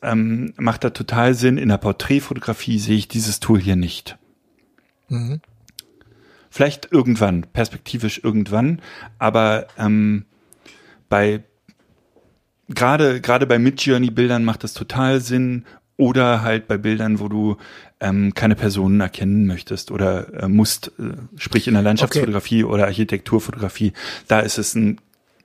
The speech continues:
Speaker 1: ein Kracher.
Speaker 2: Je, je mehr ich mir diese Beispielbilder hier jetzt auch angucke, im Grunde ist diese Software so eine Art, ähm, sagen wir mal, so eine Art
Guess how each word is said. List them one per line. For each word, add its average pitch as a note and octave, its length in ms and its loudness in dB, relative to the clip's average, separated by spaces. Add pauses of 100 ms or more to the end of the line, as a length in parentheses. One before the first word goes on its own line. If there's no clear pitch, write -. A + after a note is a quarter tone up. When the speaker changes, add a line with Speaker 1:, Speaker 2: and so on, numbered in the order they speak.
(200)
Speaker 1:
ein B2+ 80 -4
Kracher. - 480 -2 (640)
Speaker 2:
Je, D3+ 280 -6
je D3 180 2
mehr D#3 280 4
ich E3+ 120 -6
mir D#3+ 120 -2
diese C#3+ 200 -4
Beispielbilder C3+ 640 0
hier C3 160 -2
jetzt C3 200 -2
auch A#2+ 200 -10
angucke, D3+ 400 -4
im C3 180 -6
Grunde C#3+ 320 0
ist - 300 -6
diese C#3+ 180 0
Software C3+ 800 0 (280)
so B2+ 200 0
eine B2+ 240 0
Art, B2+ 480 -2 (1500)
ähm, A2+ 360 -2
sagen A#2+ 160 -2
wir A#2+ 80 2
mal, B2 160 2
so B2 80 -2
eine A#2+ 160 -2
Art - 320 -6